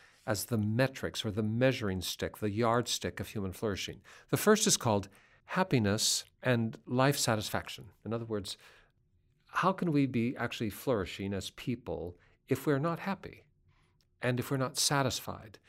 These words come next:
And actually, this key that Jesus has given us in the Beatitudes is talking about satisfaction. "You will be satisfied," Jesus said, "if you hunger and crave after justice." But that's one of the metrics of this kind of secular approach to human flourishing. A second bucket is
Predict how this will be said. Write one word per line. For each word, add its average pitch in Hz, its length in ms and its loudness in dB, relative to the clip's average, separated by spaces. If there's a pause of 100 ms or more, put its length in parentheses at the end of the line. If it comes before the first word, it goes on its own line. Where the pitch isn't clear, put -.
(320)
And 120 220 -2
actually, 143 300 0
this 123 420 0
key 165 340 0
that 113 180 -2
Jesus 147 280 2
has 95 180 -2
given 113 200 0
us 101 200 -2
in 107 80 -4
the 104 40 -2
Beatitudes 120 720 -2 (340)
is - 80 -4
talking 160 260 4
about 113 260 2
satisfaction. 127 540 2 (260)
"You 190 100 8
will 233 80 2
be 147 100 2
satisfied," 165 680 0
Jesus - 320 -4
said, 98 260 0
"if 143 260 4
you 131 120 4
hunger 135 420 -2
and 120 240 -4
crave 101 300 -2
after 101 200 -6
justice." - 440 0
But - 140 -12 (340)
that's 160 240 0
one 175 180 6
of 175 80 4
the 143 60 6
metrics 117 720 2
of 107 160 -4
this - 260 -4
kind 123 240 -2
of 101 100 -2
secular 107 600 -2
approach - 580 -4 (240)
to - 140 -4
human 117 180 2
flourishing. 135 460 0
A - 80 -2
second 214 400 2
bucket 113 240 0
is 110 180 0